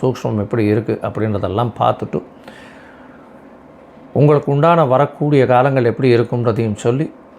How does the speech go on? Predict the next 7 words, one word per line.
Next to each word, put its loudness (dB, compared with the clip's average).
எந்த 4
அளவுக்கு 2
எளிய 4
பரிகாரங்கள் 2
செய்யலாம் 0
அப்படின்றதையும் -2
சொல்கிறேன். -10